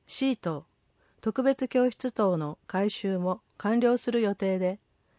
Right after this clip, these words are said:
新しい理科室や家庭科室で勉強できることを生徒も楽しみにしています。また、校舎の外壁の塗り替えが行われています。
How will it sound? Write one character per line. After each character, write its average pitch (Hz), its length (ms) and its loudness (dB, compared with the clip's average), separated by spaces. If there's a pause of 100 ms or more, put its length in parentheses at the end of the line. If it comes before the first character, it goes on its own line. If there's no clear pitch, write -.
(320)
新 240 300 0
し 277 220 0
い - 20 0
理 226 120 -2
科 262 140 0
室 - 260 -8
や 160 220 -4 (260)
家 196 160 -4
庭 269 160 6
科 269 180 0
室 - 200 -6
で 175 120 2
勉 220 220 0
強 233 180 2
で 233 100 2
き 233 100 -4
る 220 100 -2
こ 220 120 -4
と 165 200 -4
を 170 100 -10 (180)
生 262 280 6
徒 190 120 0
も 170 120 0
楽 196 240 0
し - 140 -2
み 233 120 4
に 269 140 4
し - 60 -8
て 196 160 -2
い 175 80 0
ま 170 180 -4
す。 - 180 -20 (1000)
ま 185 140 -4
た、 185 260 -2 (460)
校 285 200 6
舎 220 140 2
の 180 120 2
外 240 320 2
壁 233 120 0
の 233 140 4
塗 202 100 4
り 233 100 2
替 233 200 2
え 226 60 2
が 254 180 4
行 202 160 0
わ 185 180 2
れ 180 120 0
て 175 140 -4
い 170 100 -2
ま 170 180 -4
す。 - 200 -20